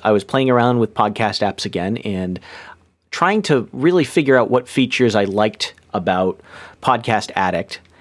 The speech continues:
And it's almost like a love letter that I wanna do for, uh, for Podcast Addict, 'cause there are some really excellent things going on for this app that, that, uh, un-, now, unfortunately, it doesn't do value for value, uh, but it does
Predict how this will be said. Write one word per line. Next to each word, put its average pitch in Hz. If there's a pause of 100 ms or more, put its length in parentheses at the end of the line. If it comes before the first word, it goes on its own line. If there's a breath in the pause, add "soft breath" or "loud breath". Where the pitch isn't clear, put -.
(160 soft breath)
And 101
it's 117
almost 160
like 135
a 117
love 101
letter 98
that 101
I 98
wanna 95
do 87
for, 73
uh, 62
for -
Podcast 80
Addict, 80
'cause 104
there 170
are 123
some 101 (720)
really 214
excellent -
things 180
going 117
on 113
for 127
this 104
app 120
that, 92
that, 92 (600 loud breath)
uh, 60 (100)
un-, 113
now, 120
unfortunately, 127
it 113
doesn't 113
do 117
value 104
for 104
value, 104 (540 loud breath)
uh, 90
but 107
it 104
does 120